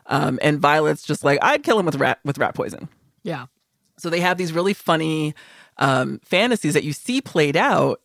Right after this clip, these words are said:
Speaker 1: And the reason that becomes very important later on is that all of these fantasies somehow end up playing out in real life.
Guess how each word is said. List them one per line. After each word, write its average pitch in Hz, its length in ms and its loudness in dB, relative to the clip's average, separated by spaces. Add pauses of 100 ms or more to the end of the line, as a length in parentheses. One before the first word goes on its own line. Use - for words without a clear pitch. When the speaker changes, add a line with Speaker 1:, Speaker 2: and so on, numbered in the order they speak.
Speaker 1:
And 165 160 2
the 175 40 0
reason 247 300 -2
that 214 140 2
becomes 170 260 -4
very 160 240 2
important 180 560 -4
later 151 300 0
on 160 280 2
is 135 120 -2
that 147 180 2
all 330 180 4
of 339 100 -2
these 214 180 -4
fantasies 202 540 0
somehow 175 580 2
end 151 200 -2
up 151 140 -2
playing 147 380 -2
out 143 160 2
in 131 160 -2
real 131 180 2
life. - 420 -4